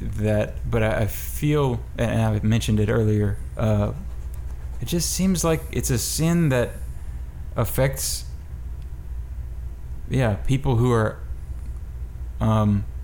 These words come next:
very seriously s-, trying to follow Jesus. It's one that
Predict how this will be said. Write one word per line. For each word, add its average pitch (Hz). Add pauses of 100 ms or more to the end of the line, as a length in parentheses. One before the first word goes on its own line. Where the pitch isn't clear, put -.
(1080)
very 127 (840)
seriously 147
s-, - (180)
trying 123
to 117
follow 117
Jesus. 107 (300)
It's 110
one 131
that 127